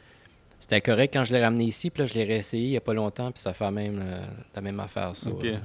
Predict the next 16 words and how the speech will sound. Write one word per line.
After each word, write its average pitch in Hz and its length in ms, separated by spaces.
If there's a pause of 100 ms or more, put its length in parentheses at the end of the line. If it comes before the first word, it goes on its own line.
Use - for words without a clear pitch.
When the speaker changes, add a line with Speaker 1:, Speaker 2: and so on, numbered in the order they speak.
(120)
Speaker 2:
Mais 127 100
là, 127 120
ils 120 160
ont, 117 100
ils 113 80
ont 110 80
enlevé 110 420
ce - 160
qui, 104 380
ce - 80
qui - 120
était, 110 120
euh, 104 220 (280)
transformé 107 560
en 104 140
poudre, 165 420